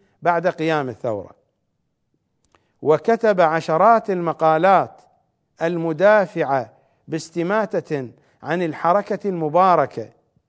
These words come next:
في التعامل مع خصومها. هو كان يسميها بالحركة المباركة،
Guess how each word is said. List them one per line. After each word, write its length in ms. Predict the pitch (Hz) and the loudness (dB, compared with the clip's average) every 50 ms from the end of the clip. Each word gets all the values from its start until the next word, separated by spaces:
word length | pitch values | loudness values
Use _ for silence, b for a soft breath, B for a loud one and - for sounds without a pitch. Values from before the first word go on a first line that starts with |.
| _ _ _ _ _ _ _ | _ _ _ _ _ _ _
في 100 | _ - | _ -8
التعامل 680 | 156 - - - 156 139 160 185 202 202 196 190 175 160 | -8 -6 -2 -2 0 0 2 0 0 0 -2 -2 -2 -2
مع 220 | 160 160 143 147 | -2 -2 -2 -2
خصومها. 720 | 143 - 139 123 - 175 180 175 156 131 110 110 98 98 _ _ _ _ _ _ _ _ _ _ _ _ _ _ _ _ _ _ _ _ _ _ _ _ _ _ _ _ _ _ _ _ _ _ _ _ _ _ _ _ _ _ _ - | -6 -6 -10 -6 -4 -2 -2 -2 -2 -4 -6 -10 -14 -18 _ _ _ _ _ _ _ _ _ _ _ _ _ _ _ _ _ _ _ _ _ _ _ _ _ _ _ _ _ _ _ _ _ _ _ _ _ _ _ _ _ _ _ -2
هو 200 | 147 190 202 196 | 2 4 4 4
كان 340 | - 226 220 233 226 220 | 4 2 2 2 2 -2
يسميها 560 | 196 160 - 185 170 180 196 208 196 196 196 185 | -4 -2 -2 -4 -2 -2 -2 -2 0 0 0 0
بالحركة 840 | 170 175 156 - - 175 175 180 175 175 - 170 160 165 165 170 165 _ _ _ _ _ _ _ _ _ _ _ _ _ _ _ _ _ _ _ _ _ _ _ _ _ _ _ _ _ _ _ _ _ _ _ _ _ _ _ _ _ _ _ - | -2 -4 -6 -4 0 0 2 2 0 0 -2 -2 -2 -2 -4 -6 -10 _ _ _ _ _ _ _ _ _ _ _ _ _ _ _ _ _ _ _ _ _ _ _ _ _ _ _ _ _ _ _ _ _ _ _ _ _ _ _ _ _ _ _ -6
المباركة، 760 | 151 160 160 156 147 135 147 139 131 113 104 95 - - - | -4 -4 -2 -2 -2 0 0 0 0 -2 -4 -10 -18 -20 -20